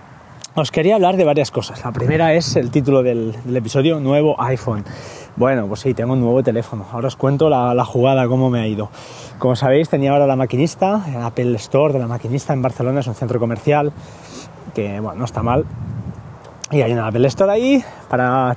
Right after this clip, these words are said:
to-, ya pillé mi hora para, para eso, para el cambio de, de batería por veintinueve euros. Me hicieron los test un día, al día siguiente llevé el teléfono, cuando me dijeron que había piezas de repuesto,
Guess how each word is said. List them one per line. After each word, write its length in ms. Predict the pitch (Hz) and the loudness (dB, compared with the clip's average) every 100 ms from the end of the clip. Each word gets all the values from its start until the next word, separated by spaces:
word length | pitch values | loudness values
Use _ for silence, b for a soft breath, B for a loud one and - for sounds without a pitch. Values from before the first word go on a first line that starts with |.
| - | -4
to-, 420 | 113 117 120 117 | -4 -4 -4 -4
ya 540 | 117 107 101 104 101 110 | -4 -6 -10 -12 -10 -4
pillé 220 | 123 131 | 2 2
mi 160 | 135 143 | 4 4
hora 200 | 147 160 | 4 2
para, 300 | 139 120 113 | 2 0 0
para 160 | 113 135 | 0 0
eso, 160 | - | 0
para 140 | 110 107 | -2 -2
el 60 | |
cambio 260 | - 127 127 | 0 2 4
de, 180 | 131 123 | 4 2
de 120 | 123 | 2
batería 340 | 127 123 151 | 2 4 2
por 160 | 135 117 | 2 -2
veintinueve 420 | 117 117 120 123 | -2 0 2 4
euros. 380 | 139 175 190 - B B B B B | 6 6 2 0 B B B B B
Me 80 | 143 | -4
hicieron 300 | 131 139 143 | 0 2 4
los 200 | 143 139 | 2 2
test 400 | - 202 202 - | 0 0 0 -2
un 160 | 151 160 | 0 4
día, 380 | 190 196 190 - | 6 4 2 -4
al 120 | 143 127 | -2 0
día 120 | 139 | 2
siguiente 320 | 139 147 143 | 2 2 2
llevé 160 | 117 135 | 2 2
el 80 | |
teléfono, 420 | 151 160 165 165 151 B B B B - | 2 2 2 0 -2 B B B B -8
cuando 160 | 131 | -4
me 80 | 120 | 0
dijeron 280 | 120 147 131 | 0 0 0
que 80 | 123 | 2
había 220 | 123 123 | 2 2
piezas 340 | 139 135 127 | 0 0 0
de 80 | 139 | 2
repuesto, 460 | 143 151 - 160 | 2 0 0 -2